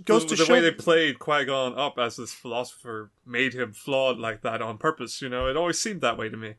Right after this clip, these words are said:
Speaker 1: Yeah, I mean, like, psychoanalysis, a lot of what Freud and had, has been debunked. You know, a lot of these
Speaker 2: Mm-hmm.
Speaker 1: theories go away. And, I mean, midichlorians might be one of those things where, like, they thought it was im-, impactful or something like that.
Speaker 2: Yeah,
Speaker 1: But,
Speaker 2: yeah,
Speaker 1: I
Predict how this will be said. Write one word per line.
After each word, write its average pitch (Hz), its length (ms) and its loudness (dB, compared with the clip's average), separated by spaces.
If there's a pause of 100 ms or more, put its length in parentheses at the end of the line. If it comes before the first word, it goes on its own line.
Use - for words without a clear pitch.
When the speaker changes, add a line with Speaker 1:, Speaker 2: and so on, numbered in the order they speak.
(120)
Speaker 1:
Yeah, 277 380 4
I - 20 4
mean, 233 160 4
like, 220 100 4
psychoanalysis, 247 880 4
a 151 100 0
lot 139 380 4
of 185 80 2
what 185 100 2
Freud 180 440 4
and 139 320 -6 (200)
had, 165 180 -2
has 160 200 -4
been 185 220 2
debunked. 170 500 2 (340)
You 165 80 0
know, 160 140 4
a - 20 6
lot 180 220 4
of 170 60 -2
these 170 180 2
Speaker 2:
Mm-hmm. - 80 -4
Speaker 1:
theories 190 360 4
go 170 180 6
away. 170 320 6
And, 147 100 2
I - 20 0
mean, 156 180 0
midichlorians 170 640 0
might 151 220 -2
be 165 60 0
one 160 160 2
of 156 60 -4
those 151 200 4
things 175 260 0
where, 147 140 2
like, 143 200 0
they 135 100 -2
thought 143 360 2
it 175 80 4
was 139 220 0
im-, 131 380 -10
impactful - 640 0
or 151 260 0
something 143 260 -8
like 139 200 -4
that. 143 200 4
Speaker 2:
Yeah, 117 120 8
Speaker 1:
But, 113 120 4
Speaker 2:
yeah, 110 200 -2
Speaker 1:
I 107 40 -4